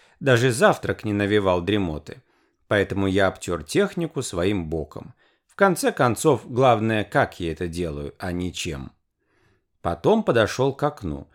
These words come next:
Сквозь форточку был протянут провод к антенне на крыше.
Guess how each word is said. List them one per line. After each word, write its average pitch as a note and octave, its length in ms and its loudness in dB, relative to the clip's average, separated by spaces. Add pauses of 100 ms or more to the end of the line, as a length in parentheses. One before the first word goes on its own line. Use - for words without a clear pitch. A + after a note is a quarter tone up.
(220)
Сквозь - 440 0
форточку C#3+ 580 2
был A2+ 140 2
протянут G#2+ 580 0
провод D3 400 2
к - 100 -4
антенне B2+ 440 2
на G#2+ 140 0
крыше. - 520 -8